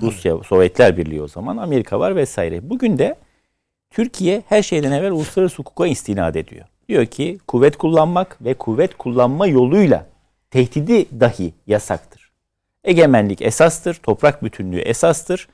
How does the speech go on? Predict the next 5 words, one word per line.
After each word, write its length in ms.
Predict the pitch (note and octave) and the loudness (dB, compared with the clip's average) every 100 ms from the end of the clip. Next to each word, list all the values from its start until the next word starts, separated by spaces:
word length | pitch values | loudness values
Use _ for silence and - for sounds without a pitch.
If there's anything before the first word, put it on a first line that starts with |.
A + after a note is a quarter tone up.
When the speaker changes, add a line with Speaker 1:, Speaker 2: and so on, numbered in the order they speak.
| _ _ _ _ G#3 | _ _ _ _ -2
Speaker 2:
Ülkelerin 420 | F#3 C#3 B2 A#2+ | 0 2 2 0
sınırları 680 | - E3+ C#3+ G#2 A#2+ C4+ - _ _ _ _ _ _ _ _ B2 | 0 2 4 6 4 0 -6 _ _ _ _ _ _ _ _ 0
milletler 360 | C#3 D3+ G3 | 2 4 4
arası 180 | D#3 - | 4 4
anlaşmalarla 800 | C#3+ C3+ C3+ C3+ F3+ G#3+ G#2+ - | 2 2 0 2 4 4 2 -6